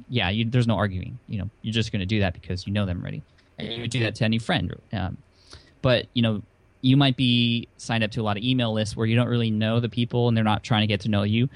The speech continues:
So they're using every single tactic in the book to try and get you to make a sale. They're pitching you, like, every day. They're using the best sales copy. They're spending thousands of dollars on the exact words that they know that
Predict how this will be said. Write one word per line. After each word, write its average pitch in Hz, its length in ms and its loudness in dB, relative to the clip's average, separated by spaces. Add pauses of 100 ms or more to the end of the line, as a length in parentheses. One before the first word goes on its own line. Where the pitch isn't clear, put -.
(120)
So - 100 -2
they're 131 140 4
using 135 280 2 (100)
every 131 320 2
single 117 240 0
tactic 104 440 -2
in 107 80 -6
the 95 80 -6
book 98 200 -4
to - 120 -20
try 110 200 0
and 98 100 0
get 95 220 -2
you 104 80 -4
to 98 40 -4
make 95 200 -4
a 95 40 -2
sale. 92 360 -2
They're 98 160 -4
pitching 123 440 -4
you, 110 200 2
like, 95 200 2
every 151 240 2
day. 139 440 2 (260)
They're 120 100 -2
using 110 360 2
the 98 80 0
best 143 420 0
sales 135 240 2
copy. 123 400 0
They're 117 80 0
spending 113 500 0 (160)
thousands 131 400 2
of 127 120 0
dollars 117 340 0
on 107 200 -2 (540)
the 113 200 -2
exact 117 520 2
words 107 300 -2
that 104 140 -4
they 107 120 -2
know 107 300 2
that 92 240 -4